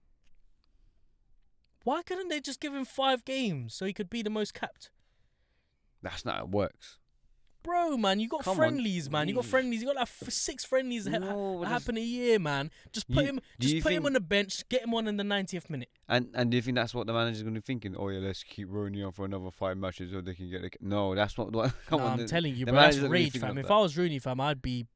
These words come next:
Speaker 1: kicking myself.
Speaker 2: Yeah, well, that's what,
Speaker 1: He
Speaker 2: what
Speaker 1: was
Speaker 2: the man-,
Speaker 1: five games away from
Speaker 2: that
Speaker 1: becoming the most capped player, or six games away from becoming the most capped player in England.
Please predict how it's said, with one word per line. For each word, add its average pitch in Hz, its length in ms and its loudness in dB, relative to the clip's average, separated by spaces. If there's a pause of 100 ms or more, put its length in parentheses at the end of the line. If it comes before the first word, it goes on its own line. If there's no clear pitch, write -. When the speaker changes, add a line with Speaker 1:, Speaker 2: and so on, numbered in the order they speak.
(120)
Speaker 1:
kicking 151 340 -2
myself. 120 540 -6
Speaker 2:
Yeah, 120 140 0
well, 123 140 0
that's 139 180 -4
what, - 120 -10 (100)
Speaker 1:
He 214 80 -4
Speaker 2:
what 233 80 -2
Speaker 1:
was 202 80 0
Speaker 2:
the - 60 0
man-, 240 180 2
Speaker 1:
five 254 200 0
games 233 280 0
away 233 140 4
from 180 180 -4
Speaker 2:
that 147 80 0
Speaker 1:
becoming 196 380 0
the 170 100 2
most 190 800 0 (260)
capped - 440 -12
player, 156 420 0 (360)
or 160 260 0
six - 340 -6
games 147 300 -2
away 143 120 0
from 143 160 -8
becoming 147 260 -4
the 135 80 -2
most 165 240 -4
capped - 200 -10
player 147 220 0
in 139 140 -6
England. 127 380 -6